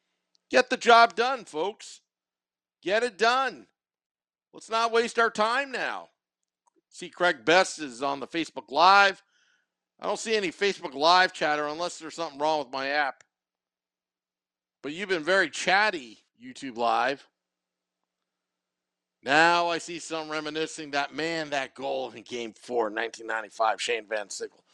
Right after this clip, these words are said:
Oh, yeah, where he just kicks his skate up high, swings his leg around like, "Hoo-hoo! We're gonna win this one."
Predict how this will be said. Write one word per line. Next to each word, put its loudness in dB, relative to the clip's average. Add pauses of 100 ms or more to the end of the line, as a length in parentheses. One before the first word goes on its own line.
(360)
Oh, 10
yeah, 2
where -6
he -10
just -12 (120)
kicks -8
his -12 (240)
skate -2
up 8
high, 0 (920)
swings -4
his -8
leg 6
around 2
like, -4
"Hoo-hoo! -2 (1120)
We're -10
gonna -2
win -2
this -2
one." -2